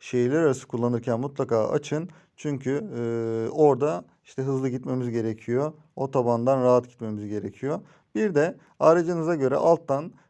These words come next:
dizelse aracınız dizeli ayarlayıp o rotadan götürmesini, yakıt tasarrufu için isteyebilirsiniz. Bu tür ayarlamalarımız da var. Ee, yeni duraklar ekleyebiliyorsunuz burada.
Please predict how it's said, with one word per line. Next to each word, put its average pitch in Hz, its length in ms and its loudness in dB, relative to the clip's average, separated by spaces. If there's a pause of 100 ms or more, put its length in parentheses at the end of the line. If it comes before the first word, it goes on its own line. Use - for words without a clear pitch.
(140)
dizelse 143 480 2
aracınız 120 500 -2
dizeli 147 340 0
ayarlayıp 139 600 2
o 175 160 2
rotadan 131 440 0
götürmesini, 120 640 -4
yakıt 143 320 -4
tasarrufu 127 440 0
için 120 220 -10
isteyebilirsiniz. 135 800 -4
Bu 143 80 -10
tür 135 120 -8
ayarlamalarımız 127 840 0
da 185 200 0 (300)
var. 127 300 2 (640)
Ee, - 380 -8
yeni 151 300 -2
duraklar 139 360 4
ekleyebiliyorsunuz 107 1200 -6
burada. 107 540 -4